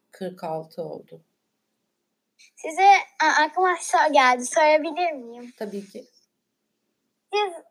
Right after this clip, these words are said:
Speaker 2: New York'ta yaşıyorsunuz galiba.
Speaker 1: Evet.
Speaker 2: Şey, orada hayat nasıl oldu?
Speaker 1: Burada herkes, burada çok fazla,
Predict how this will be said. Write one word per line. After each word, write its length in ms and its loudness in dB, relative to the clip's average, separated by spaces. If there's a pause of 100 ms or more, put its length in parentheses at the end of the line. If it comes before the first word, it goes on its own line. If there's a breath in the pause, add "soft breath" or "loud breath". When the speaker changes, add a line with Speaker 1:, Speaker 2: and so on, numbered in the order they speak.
(120)
Speaker 2:
New 320 0
York'ta 280 2
yaşıyorsunuz 720 -4
galiba. 640 0 (220)
Speaker 1:
Evet. 320 -6 (1160)
Speaker 2:
Şey, 240 4 (160)
orada 240 2 (100)
hayat 400 4
nasıl 540 0
oldu? 560 -2 (1040)
Speaker 1:
Burada 420 -2
herkes, 840 -2 (100)
burada 460 -4
çok 240 2
fazla, 680 -2